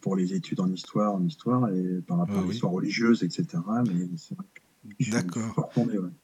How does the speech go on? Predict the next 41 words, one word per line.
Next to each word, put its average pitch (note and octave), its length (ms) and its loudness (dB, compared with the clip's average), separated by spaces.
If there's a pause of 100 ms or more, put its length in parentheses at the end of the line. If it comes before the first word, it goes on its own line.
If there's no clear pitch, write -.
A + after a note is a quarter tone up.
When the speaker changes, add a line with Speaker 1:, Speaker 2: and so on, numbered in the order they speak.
Speaker 2:
Est-ce C3 200 6
que C#3+ 100 4
les C3 100 8
Bretons C3 400 4
du G#2+ 260 4
Finistère B2 540 4
et G#2 60 6
les G2 100 2
Côtes A#2 260 2
d'Armor, A2 380 4
par F#2 140 4
exemple, G#2 480 2
se G2+ 100 0
disent F2+ 200 0
pas, « G2 200 2
Non, F#2+ 140 0
non, F#2 160 0
la D#2+ 140 -2
Bretagne, E2+ 500 -4
c'est - 120 2
le - 60 -10
Finistère », F#2+ 600 -2
ou « F#2 60 -2
La E2+ 60 0
Bretagne, F2 460 0
c'est, G2 280 4
tu - 140 -6
vois, F#2+ 140 0
comme F#2 180 -2
nous, G#2 120 0
les G2 100 2
Normands, F#2+ 380 4
admettons, F#2+ 400 0
là-bas, F#2+ 260 2
c'est - 140 6
la F#2 100 0
Haute-Normandie », F#2+ 640 0
par E2+ 140 -4
exemple, D#2+ 340 -4
tu - 100 -12
vois ? E2 160 -8